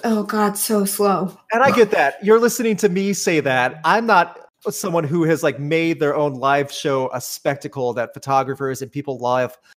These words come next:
Speaker 2: live. I'm still a fan of In This Moment. You better believe
Speaker 1: Oh,
Speaker 2: I
Speaker 1: yeah.
Speaker 2: am.
Speaker 1: Oh, yeah, yeah.
Speaker 2: I'm just, it's just this one song I'm not a fan of. So
Speaker 1: Yeah. Yep.
Speaker 2: I think that's available online. I'll try to link to it too, if that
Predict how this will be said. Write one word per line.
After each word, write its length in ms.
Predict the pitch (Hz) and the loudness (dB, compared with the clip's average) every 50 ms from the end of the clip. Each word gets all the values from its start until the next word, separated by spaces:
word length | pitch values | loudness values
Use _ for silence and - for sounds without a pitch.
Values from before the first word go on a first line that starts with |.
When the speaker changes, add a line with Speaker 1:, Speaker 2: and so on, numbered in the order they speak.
| _ - | _ -4
Speaker 2:
live. 300 | 131 127 123 117 117 - - | 0 0 0 0 0 0 2
I'm 120 | 165 214 | 2 2
still 240 | 208 - - 214 196 | 2 2 2 4 4
a 60 | - | 4
fan 200 | - 190 175 165 | 2 2 2 2
of 80 | 147 135 | 4 2
In 100 | 156 147 | 2 0
This 180 | 143 139 - | 0 -4 -2
Moment. 320 | - 151 147 127 113 117 - - | 0 0 0 0 -2 -8 -12 -12
You 80 | 143 127 | -8 -6
better 160 | 165 165 165 | -4 -4 -4
believe 220 | 131 135 147 - | -4 -2 0 2
Speaker 1:
Oh, 40 | 311 | 4
Speaker 2:
I 40 | 370 | 4
Speaker 1:
yeah. 280 | 359 202 135 - 202 | 4 4 2 0 -4
Speaker 2:
am. 80 | 196 - - _ _ _ - - | -8 -10 -16 _ _ _ -6 -4
Speaker 1:
Oh, 60 | 247 | -2
yeah, 140 | 277 269 233 | 0 0 2
yeah. 400 | 214 220 202 196 - - 196 - - _ _ _ _ _ _ - | 2 2 2 2 0 0 -4 -10 -12 _ _ _ _ _ _ 0
Speaker 2:
I'm 140 | - 147 156 | 2 2 4
just, 260 | 139 185 175 - - - | 4 2 0 0 -2 -2
it's 140 | 180 165 170 | -2 -2 0
just 180 | - 185 160 - | 0 0 0 0
this 160 | 185 170 - | -2 -4 0
one 200 | 160 170 170 160 | 2 2 2 2
song 380 | 147 - 175 160 151 151 147 139 | 0 2 2 4 4 4 4 2
I'm 180 | - 139 135 131 | 0 0 0 2
not 180 | 131 127 127 | 2 0 0
a 40 | 127 | 0
fan 240 | - - 113 95 95 | -2 -6 -10 -10 -10
of. 180 | - 107 - - _ _ _ _ _ - | -12 -14 -16 -16 _ _ _ _ _ -18
So 120 | - - 98 | -10 -6 -4
Speaker 1:
Yeah. 140 | 98 - - - _ _ _ _ _ _ _ _ _ _ _ _ _ _ _ _ _ _ _ - | -4 -4 -6 -10 _ _ _ _ _ _ _ _ _ _ _ _ _ _ _ _ _ _ _ -4
Yep. 140 | 170 135 139 | 0 2 4
Speaker 2:
I 320 | 143 151 160 165 165 160 151 - - - - _ _ _ | 6 6 6 4 4 0 -2 -6 -18 -20 -20 _ _ _
think 340 | - 143 151 190 214 - 247 | -4 -4 -4 -4 -4 -8 -6
that's 260 | 269 269 277 277 277 | -6 -4 -4 -4 -6
available 460 | 294 254 294 285 277 285 285 285 294 294 | -8 -6 -6 -4 -4 -4 -4 -4 -4 -2
online. 600 | 285 285 294 294 294 302 294 294 302 302 302 294 | 0 0 0 0 0 0 0 0 2 0 0 0
I'll 140 | - 170 165 | 2 0 0
try 260 | - - - 185 185 | 0 0 0 0 0
to 80 | 175 175 | 0 0
link 240 | 135 127 127 120 110 | -4 -4 -6 -8 -8
to 160 | - - 123 | -10 -8 -8
it 120 | 113 110 - | -8 -8 -8
too, 380 | - - 117 113 107 104 101 _ _ _ _ _ - | -10 -8 -6 -6 -6 -6 -10 _ _ _ _ _ -14
if 160 | 135 - - | -12 -10 -8
that 160 | - 113 107 | -6 -8 -8